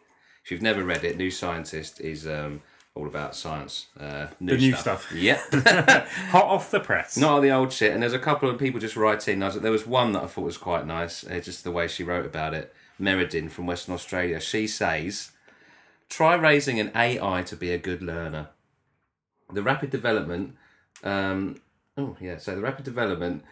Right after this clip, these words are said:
Speaker 1: of artificial intelligence is certainly impressive, blah, blah, blah. The real world remains a big obstacle to A I, but machine learning is a good approach that seems to be yielding results." And then he goes on to go, "Building on this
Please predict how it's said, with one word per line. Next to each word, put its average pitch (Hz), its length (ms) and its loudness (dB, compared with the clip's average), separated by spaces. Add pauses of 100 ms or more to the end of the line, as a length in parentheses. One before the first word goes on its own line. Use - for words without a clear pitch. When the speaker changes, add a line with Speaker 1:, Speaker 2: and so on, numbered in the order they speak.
(280)
Speaker 1:
of 104 240 2
artificial 123 400 2
intelligence 95 380 -4
is - 20 -8
certainly 101 340 -2
impressive, 101 520 -6
blah, 76 140 -6
blah, 80 180 -6
blah. 95 280 -2
The 80 100 -6
real 95 160 0
world 90 220 -2
remains 85 300 -4
a 87 40 -8
big 98 280 0
obstacle 101 520 0
to - 180 -10
A 95 160 -2
I, 101 200 0
but - 160 -6
machine 101 380 -2
learning 98 380 -2 (360)
is 104 280 -6 (160)
a - 80 -6
good 117 300 -4
approach 90 540 -4
that 87 60 -12
seems 87 320 -8
to - 60 -18
be 98 100 -8
yielding 87 420 -4
results." 85 480 -6 (260)
And 98 80 -2
then 101 80 0
he 113 140 0
goes 160 360 2
on 80 180 -4
to 98 100 -8
go, 90 260 -4 (640)
"Building 233 280 2
on 71 100 -4
this 80 360 -10